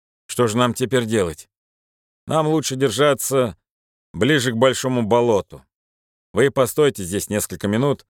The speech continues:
а мы с Джимом Уэзерфордом подъедем к опушке леса и посмотрим, переехали ли они через саванну. Если да,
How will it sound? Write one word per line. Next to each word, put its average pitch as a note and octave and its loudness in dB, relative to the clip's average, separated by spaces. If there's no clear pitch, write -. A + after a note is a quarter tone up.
а B2 0
мы G3 0
с B2 -4
Джимом D#3+ 0
Уэзерфордом G#2+ 0
подъедем D3+ 2
к - -4
опушке D3 0
леса E3+ 2
и E3+ 0
посмотрим, B2+ 0
переехали D#3+ 2
ли D#3+ 6
они D#3 0
через C#3+ -2
саванну. F2 0
Если C#3 0
да, D#3 0